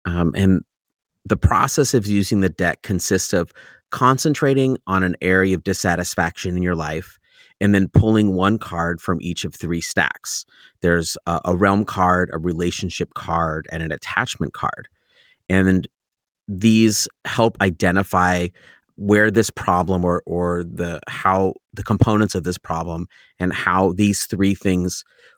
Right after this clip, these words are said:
work in relationship with each other to create that area of dissatisfaction in your life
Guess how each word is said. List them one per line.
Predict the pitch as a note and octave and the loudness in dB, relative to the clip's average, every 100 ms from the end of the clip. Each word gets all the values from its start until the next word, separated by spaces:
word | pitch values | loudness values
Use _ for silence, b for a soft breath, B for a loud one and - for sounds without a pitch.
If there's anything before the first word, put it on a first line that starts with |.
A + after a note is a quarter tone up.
| - | -6
work | G2+ G#2+ G#2+ - | 2 4 4 4
in | G2+ | 4
relationship | F#2 E2+ F2+ - G2 F#2+ E2+ | 4 0 -2 -2 -2 -4 -2
with | F#2 E2+ - - | -4 -4 -10 -10
each | E2+ - | -8 -4
other | E2 D#2+ D#2+ - | -4 -4 -8 -8
to | - A2+ G2 F#2 F2+ b b b - | -6 0 2 2 0 b b b -12
create | - G#2 G2 G2 | 0 2 4 2
that | - F#2+ - | 2 -2 0
area | F#2 F2 F2 | -2 -2 -2
of | E2 | -4
dissatisfaction | F2+ - E2+ E2 E2+ - D#2+ - E2+ | -6 -4 -2 -4 -6 -6 -6 -8 -10
in | D#2+ | -10
your | D#2+ D#2+ | -10 -4
life | E2 D#2+ - | -4 -4 -8